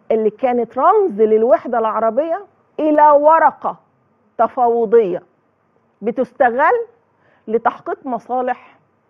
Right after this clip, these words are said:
ضيقة، في حين بيستمر الاحتلال الإسرائيلي في تمزيق الأرض،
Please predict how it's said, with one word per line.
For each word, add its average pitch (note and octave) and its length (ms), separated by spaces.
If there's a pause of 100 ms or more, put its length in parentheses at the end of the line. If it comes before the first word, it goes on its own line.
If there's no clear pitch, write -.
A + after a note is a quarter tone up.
(300)
ضيقة، G3 420 (2750)
في C4+ 180
حين D4+ 440 (1400)
بيستمر D4+ 520
الاحتلال E4 520
الإسرائيلي D4 800 (380)
في C4+ 220
تمزيق B3 760
الأرض، F3+ 400